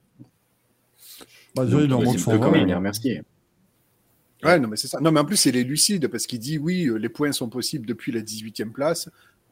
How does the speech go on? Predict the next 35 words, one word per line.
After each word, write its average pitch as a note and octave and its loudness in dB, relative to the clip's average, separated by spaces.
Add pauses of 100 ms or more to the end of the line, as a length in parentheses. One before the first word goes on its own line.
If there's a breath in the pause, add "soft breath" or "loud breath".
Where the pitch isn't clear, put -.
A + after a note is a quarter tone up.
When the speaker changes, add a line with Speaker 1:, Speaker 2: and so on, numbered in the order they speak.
(120)
Speaker 3:
Euh, F#2 -14 (300)
c'est - -12
vrai A#2+ -4
que - -12
le G2 -8
rythme A2 -10
de G#2+ -12
course A2+ -10
de A2 -10
la, G2 -10
de A2 -12
l'Alpine, A2 -8
il G2+ -8
était G2 -14
très - -8
bien, D3+ 2
mais A2 -2 (180 loud breath)
encore B2+ -2
au B2+ 2
Mexique, E3+ 2
encore G#2 -8
au - -6
Mexique, A2+ -6
il A#2 -6
dit, D#3 4
ah B2+ 8
ben, A2+ 0
c'est - -6
toujours B2 -4
ma E3+ 6
voiture C#3+ 0
qui - -14
est - -8
en G#2 -6
panne, E3 2